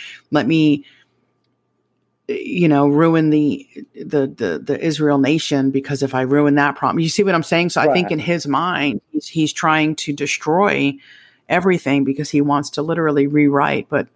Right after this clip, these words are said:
Speaker 1: unfortunately he's never gonna win. So
Speaker 2: Well,
Speaker 1: it
Speaker 2: I,
Speaker 1: is
Speaker 2: I
Speaker 1: what it is.
Speaker 2: personally,
Speaker 1: But it
Speaker 2: I
Speaker 1: is, it's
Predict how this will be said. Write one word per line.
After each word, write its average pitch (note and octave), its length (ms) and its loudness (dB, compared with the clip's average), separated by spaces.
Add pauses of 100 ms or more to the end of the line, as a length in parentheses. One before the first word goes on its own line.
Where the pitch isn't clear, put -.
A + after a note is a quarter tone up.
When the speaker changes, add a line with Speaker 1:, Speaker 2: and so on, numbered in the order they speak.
(100)
Speaker 1:
unfortunately D#3 760 -4
he's F3+ 300 -6
never - 260 -2
gonna A3+ 180 0
win. C4 600 2
So - 520 -6 (160)
Speaker 2:
Well, G#3+ 680 -12
Speaker 1:
it - 60 -4
Speaker 2:
I, B2 140 0
Speaker 1:
is G#3+ 80 2
Speaker 2:
I C#3 100 2
Speaker 1:
what - 80 0
it G#3 100 2
is. D#3 140 2
Speaker 2:
personally, - 340 -8
Speaker 1:
But A3+ 120 2
it A3 60 2
Speaker 2:
I A#3+ 80 2
Speaker 1:
is, B3+ 180 2
it's E3+ 100 2